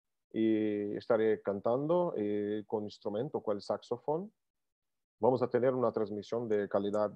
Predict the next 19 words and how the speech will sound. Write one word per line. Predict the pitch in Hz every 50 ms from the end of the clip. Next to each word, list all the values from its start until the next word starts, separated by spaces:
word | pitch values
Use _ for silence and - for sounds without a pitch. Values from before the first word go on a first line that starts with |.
| 104 104
eh, | 104 104 101 98 98
sonora | 98 - 104 101 107 110 107 104 101
muy | 101 101 107 101
buena, | 95 87 101 107 117 123 113
muy, | 101 98 98 101 101 104 107 107 104 - _ _ _ _ _ _ _ _ _ _ _ _ _ _ _ _ _ _ _ _ _ _
muy | - 95 - - - - - - - - - - _ _ _ _ _ - - - - -
bien | 95 101 98 101
execu-, | 101 95 - 101 - _ _ 92 _ _
ejecutada, | - 98 - - - 92 _ _ - - _ 113 117 131 139 151 -
en | 139 123 123
un | 120 123 123
ambiente | 120 120 110 117 120 131 143 143 127 - 120
especial, | 107 - - - 117 107 - - - 117 117 117 127 143 156 147 _
protegido. | - 120 110 - - 113 101 - - 135 143 160 170 180 196 202 214 202 _
Todos | - 127 117 113 104
los | 113 107
técnicos | - - - 127 - 127 120 - - 110 -
estarán | - 110 107 110 107 101
po-, | - 110 107